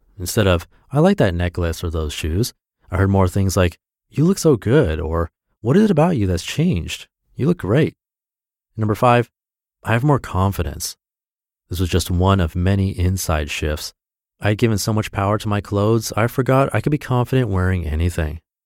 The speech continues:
These weren't the only changes. People who tried Project three thirty-three noticed less anxiety and more clarity and focus.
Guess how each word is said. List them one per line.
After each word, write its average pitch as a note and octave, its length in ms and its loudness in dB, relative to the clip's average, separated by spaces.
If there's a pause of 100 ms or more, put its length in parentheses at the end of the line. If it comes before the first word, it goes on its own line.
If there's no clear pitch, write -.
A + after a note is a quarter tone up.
(520)
These F#2+ 200 0
weren't G#2 200 4
the F2+ 160 0
only G#2+ 280 2
changes. E2 560 -4
People F2+ 260 -2
who F#2 100 2
tried F2+ 240 0
Project F#2 380 0
three F#2+ 180 0
thirty-three F#2 520 0
noticed F2+ 440 2
less F2 240 0
anxiety G#2+ 760 2
and E2+ 200 -2
more F#2+ 200 0
clarity A2+ 680 0
and G#2+ 160 -2
focus. - 560 -2